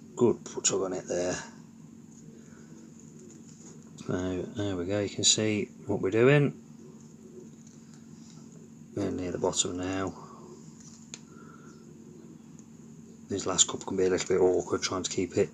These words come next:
so it doesn't drop off the bottom of the leather, off the bo-, bottom of your, uh, tab, but there we go.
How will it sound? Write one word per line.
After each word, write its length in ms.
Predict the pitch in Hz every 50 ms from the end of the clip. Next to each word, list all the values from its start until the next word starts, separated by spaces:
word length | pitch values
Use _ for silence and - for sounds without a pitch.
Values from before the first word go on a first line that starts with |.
| - - - - - - - - - - - - -
so 180 | - - - 107
it 40 |
doesn't 160 | - - 98 -
drop 180 | - - -
off 120 | 101 87 -
the 60 | -
bottom 180 | 98 92 90
of 60 | 87 87
the 60 | 87
leather, 340 | 92 92 87 82 98 101 92 - - - -
off 100 | 95 -
the 80 | -
bo-, 180 | 90 92 92 - -
bottom 440 | - 131 - - 107 107 101 98 98 98
of 160 | 95 92 -
your, 280 | 101 98 95 90 92 95
uh, 160 | 95 92 87 - - - - - - - - - - -
tab, 340 | - - - 101 107 113 - - -
but 140 | 98 98 98
there 220 | 98 101 98 95
we 100 | 92 92
go. 420 | - 110 107 117 123 127 123 123